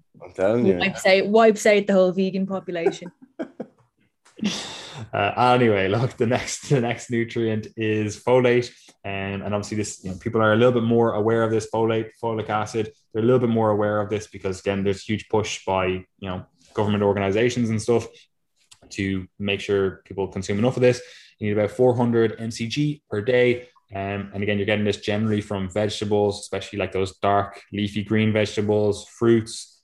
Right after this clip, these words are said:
Speaker 3: You also get it from, like, fruit juices, nuts, beans, peas, seafood, eggs, dairy products, liver again, uh, meat, poultry, and grains.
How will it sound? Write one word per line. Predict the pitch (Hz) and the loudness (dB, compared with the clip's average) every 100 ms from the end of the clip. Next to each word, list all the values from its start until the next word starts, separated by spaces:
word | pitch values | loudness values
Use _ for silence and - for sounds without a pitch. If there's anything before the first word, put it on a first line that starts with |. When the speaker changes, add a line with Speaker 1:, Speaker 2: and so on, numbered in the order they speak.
| - | -10
Speaker 3:
You | 104 | -8
also | 98 | -4
get | 107 107 | -2 -2
it | |
from, | 107 | -2
like, | 98 - | -6 -2
fruit | 120 113 | 2 2
juices, | 113 113 110 110 107 107 - | 2 0 2 0 0 -2 -6
nuts, | 110 110 107 - - | -4 -4 -4 -14 -16
beans, | 110 107 113 110 110 104 | -4 0 2 2 0 -4
peas, | - 113 113 113 110 - | -4 -2 0 0 -2 -10
seafood, | - 113 113 113 110 107 107 | -6 -4 2 4 4 2 -2
eggs, | 107 107 110 107 - _ _ - 98 | -2 0 0 -4 -12 _ _ -14 -2
dairy | 104 110 110 | 2 4 4
products, | 110 110 110 - - 104 | 2 2 0 -6 -16 -6
liver | 107 117 113 117 110 - | -2 0 2 2 2 0
again, | 104 101 117 110 113 113 110 - _ _ 98 | -10 -8 -4 0 0 -2 -4 -8 _ _ -10
uh, | 95 95 95 98 - | -6 -4 -6 -8 -8
meat, | 104 110 113 113 107 - - _ _ | -2 2 4 4 0 -6 -12 _ _
poultry, | - 113 110 - 113 110 | 0 2 2 0 0 0
and | 107 104 101 | -2 -6 -4
grains. | 104 113 117 | -2 -2 -2